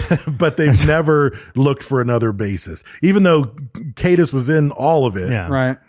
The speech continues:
Speaker 1: he was technically, like, asked to leave or fired twice.
Speaker 3: Right.
Speaker 1: But Flea is
Speaker 2: Or
Speaker 1: the,
Speaker 2: left
Speaker 1: is
Speaker 2: or
Speaker 1: the,
Speaker 2: whatever.
Speaker 1: the
Speaker 2: Yeah,
Speaker 1: constant.
Speaker 2: whatever
Speaker 1: Like,
Speaker 2: year.
Speaker 1: Flea is the
Speaker 2: Yeah.
Speaker 1: constant
Speaker 2: He's,
Speaker 1: of the
Speaker 2: he
Speaker 1: Chili
Speaker 2: is,
Speaker 1: Peppers.
Speaker 2: he is the,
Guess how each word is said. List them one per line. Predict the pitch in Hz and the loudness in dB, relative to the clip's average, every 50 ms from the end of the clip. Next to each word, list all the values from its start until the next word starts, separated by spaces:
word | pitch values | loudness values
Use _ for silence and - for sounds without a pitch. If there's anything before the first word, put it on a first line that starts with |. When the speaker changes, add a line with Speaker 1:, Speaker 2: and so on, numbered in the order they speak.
| _ - 117 | _ -14 -8
Speaker 1:
he | 104 - 151 151 | -2 2 2 4
was | 135 135 110 - | 4 2 0 -2
technically, | - - 170 170 170 - 156 143 - - 131 131 127 123 | -4 -2 -2 -2 -2 -2 -4 -4 -4 -4 -2 -2 0 0
like, | 117 120 110 110 110 104 - - - _ _ _ | 0 0 0 0 -2 -4 -8 -12 -20 _ _ _
asked | 127 127 123 117 - - - - | -2 0 0 0 -2 -6 -6 -4
to | - 135 | -2 0
leave | 127 123 127 123 123 110 | 0 0 0 0 0 0
or | 104 110 107 | 0 -2 -2
fired | - - 123 110 107 104 101 95 95 | -2 -2 -2 0 0 -2 -4 -6 -4
twice. | - 139 127 110 98 95 | -2 -2 0 0 0 -2
Speaker 3:
Right. | 127 120 120 120 123 - - - - _ | -2 -2 -2 -4 -6 -10 -18 -20 -16 _
Speaker 1:
But | 120 131 127 - - | -4 -4 -4 -4 -8
Flea | - - 143 139 143 147 143 135 123 120 117 117 - - - _ _ _ - | -8 -6 -2 0 0 2 2 2 0 0 0 -2 -4 -6 -14 _ _ _ -2
is | - 156 | 0 0
Speaker 2:
Or | 160 143 | 2 2
Speaker 1:
the, | 127 123 | 2 2
Speaker 2:
left | 123 120 117 113 135 | 2 2 2 2 0
Speaker 1:
is | 135 117 117 | 0 0 2
Speaker 2:
or | 104 | 2
Speaker 1:
the, | 104 | 2
Speaker 2:
whatever. | 98 95 98 98 98 98 | 2 2 2 2 2 0
Speaker 1:
the | 95 98 101 | 0 0 0
Speaker 2:
Yeah, | 101 98 | 0 2
Speaker 1:
constant. | 143 135 123 113 101 101 101 | 2 0 0 0 -2 -2 -2
Speaker 2:
whatever | 101 95 98 | -4 -4 -4
Speaker 1:
Like, | 107 104 101 | -4 -6 -6
Speaker 2:
year. | 95 92 | -6 -8
Speaker 1:
Flea | - - 123 131 131 131 | -8 -4 -2 0 0 0
is | 131 113 | 0 -2
the | 120 104 | -4 -6
Speaker 2:
Yeah. | - - 110 104 | -4 -2 -2 0
Speaker 1:
constant | 85 82 80 - 113 104 98 90 107 | 0 -2 -4 -6 -8 -8 -4 0 0
Speaker 2:
He's, | 160 180 170 | 2 2 2
Speaker 1:
of | 151 92 | 2 2
the | |
Speaker 2:
he | 131 156 185 | 4 4 6
Speaker 1:
Chili | 180 175 165 | 4 4 4
Speaker 2:
is, | 156 143 | 2 0
Speaker 1:
Peppers. | - 95 113 | 0 2 4
Speaker 2:
he | 139 170 170 | 4 6 6
is | 160 143 131 117 | 4 4 2 0
the, | 120 123 107 | 0 -2 -2